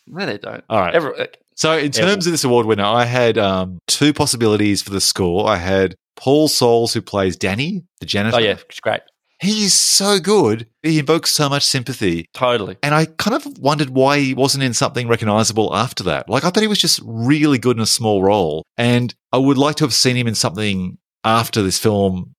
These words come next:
Speaker 2: but I don't feel I've seen him in anything where I've gone, "Oh, that's Danny from the score." So I had him.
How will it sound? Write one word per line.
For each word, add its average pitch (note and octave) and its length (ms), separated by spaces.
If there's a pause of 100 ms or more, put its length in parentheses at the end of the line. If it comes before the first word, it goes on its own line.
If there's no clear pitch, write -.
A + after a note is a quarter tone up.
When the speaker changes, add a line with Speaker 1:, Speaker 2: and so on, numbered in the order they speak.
(160)
Speaker 2:
but G2+ 240
I G2 140
don't G2 180
feel G2 340
I've E2+ 240
seen F#2 220
him F2 80
in E2+ 80
anything F2 240
where F2 100
I've E2+ 200
gone, F#2 220
"Oh, E3+ 320
that's A#2+ 200
Danny G#2+ 340
from F#2+ 220
the F2+ 80
score." D2+ 480
So G2 400 (560)
I D3 180
had B2 80
him. B2 540